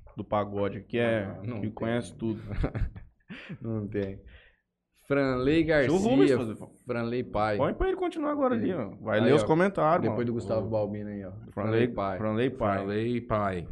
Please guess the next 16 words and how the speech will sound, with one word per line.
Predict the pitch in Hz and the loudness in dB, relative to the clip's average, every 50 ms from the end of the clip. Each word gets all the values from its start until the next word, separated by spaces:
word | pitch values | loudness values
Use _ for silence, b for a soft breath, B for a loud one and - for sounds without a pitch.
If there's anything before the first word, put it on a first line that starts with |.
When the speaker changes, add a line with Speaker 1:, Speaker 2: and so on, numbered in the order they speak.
| - - | -10 -8
Speaker 3:
Boa | 87 95 107 113 117 | -4 -2 0 0 2
noite | 123 131 127 131 135 | 2 2 2 0 0
a | 120 | 0
todos. | - 123 117 110 98 90 | 0 2 2 2 0 0
Parabéns | - 113 110 110 107 101 110 113 120 113 110 | -2 0 2 2 2 0 0 0 0 0 0
ao | 113 110 | 0 2
Matheus | 110 107 104 110 113 110 113 113 107 113 | 2 0 0 0 0 0 2 2 0 0
e | |
ao | 113 107 | 0 0
Júnior | 104 104 107 107 104 104 95 | 0 -2 -2 -2 -2 -2 -2
pelos | - 107 104 107 101 95 - - - - | -2 0 0 0 -2 -4 -6 -12 -12 -6
cem | - 113 127 131 | -4 -2 -2 0
programas | 110 120 117 110 104 107 107 107 107 104 98 98 | 0 2 2 2 2 0 0 0 0 -2 -2 -2
do | 101 107 | -4 -4
Interior | 107 104 107 107 104 104 101 98 | -4 -2 -2 -2 0 0 0 0
Cast. | - 107 98 92 85 82 - - - - - - - | -2 -2 -2 -2 -4 -6 -10 -16 -20 -20 -20 -20 -20